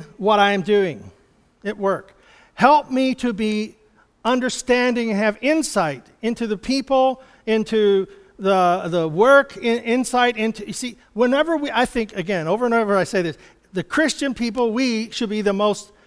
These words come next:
most, um, insightful, most, uh, the most brilliant people on the planet. <laughs> Because the one who created the planet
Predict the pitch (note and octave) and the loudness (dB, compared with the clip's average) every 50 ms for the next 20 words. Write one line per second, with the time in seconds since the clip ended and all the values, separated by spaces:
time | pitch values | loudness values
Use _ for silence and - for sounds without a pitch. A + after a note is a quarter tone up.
0 | _ _ _ _ _ _ - F#3 G#3 G#3 G#3 G3+ - - - - G3 F3+ F3+ F3 | _ _ _ _ _ _ -2 0 0 2 0 -2 -4 -8 -6 -2 0 2 2 2
1 | E3+ E3+ E3+ D#3+ D#3 C#3+ B2+ - - - - _ _ _ _ _ - C4 C#4+ D4+ | 2 2 0 -4 -6 -8 -10 -14 -20 -20 -20 _ _ _ _ _ 2 2 2 2
2 | - - - C4 B3+ C4+ C4 - - - C4 B3 A3+ G#3+ A3 A3 A3 - - - | 2 2 2 4 4 4 2 0 0 2 2 2 2 2 0 0 -2 -4 -8 -14
3 | - - - - _ _ _ _ _ _ _ _ _ - E3+ E3 E3+ E3 F3 F#3 | -20 -20 -20 -20 _ _ _ _ _ _ _ _ _ -10 -8 -8 -4 -4 -4 -4
4 | C#3+ B2 D3+ G3+ C4 G3+ A#3 A3 F#3+ - - C#3+ B2+ - C#4 D4+ D4+ D4+ C#4 C4+ | -4 -8 -12 -6 -2 0 2 2 2 -2 -6 -10 -2 4 8 8 8 8 6 2
5 | B3+ - - C4+ C4+ G#3+ C4 B3 A3+ A#3 A3+ G#3+ - - - B3 B3+ A#3 F#3 D3 | 0 0 0 0 2 2 2 2 4 2 2 0 -2 -2 -2 0 0 0 -2 -4
6 | B2+ - - - - - _ _ _ _ _ - G#3 - - _ _ _ _ _ | -6 -10 -16 -20 -20 -20 _ _ _ _ _ -14 -14 -14 -14 _ _ _ _ _
7 | _ _ _ _ - B3+ - - C#4 C4+ B3 F3+ B3+ A#3 A#3 C#4 D4 D#4 D4 D4 | _ _ _ _ -6 -2 2 4 4 4 4 4 2 2 2 4 4 4 4 2
8 | - - - A#3+ A#3+ A#3 B3+ D4+ F4+ F4 D#4+ B3+ G#3+ G#3 - - - F#3+ E3+ D#3 | 0 -2 -2 0 2 4 4 4 4 4 2 2 -2 -4 -4 -6 -6 -4 -2 -2
9 | D#3+ E3+ G3 - - - | -2 -4 -6 -8 -14 -20